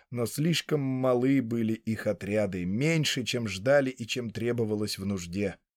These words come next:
Людей из долины Рингло возглавлял сын предводителя Дерворин,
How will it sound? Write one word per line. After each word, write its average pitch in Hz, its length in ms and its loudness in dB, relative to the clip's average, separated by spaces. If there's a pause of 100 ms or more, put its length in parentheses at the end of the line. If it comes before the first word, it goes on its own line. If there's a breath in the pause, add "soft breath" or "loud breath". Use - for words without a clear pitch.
(760)
Людей 131 420 2
из 135 260 -4
долины 139 400 2
Рингло 127 540 4
возглавлял 117 680 2
сын 147 320 0
предводителя 123 800 0
Дерворин, 110 720 0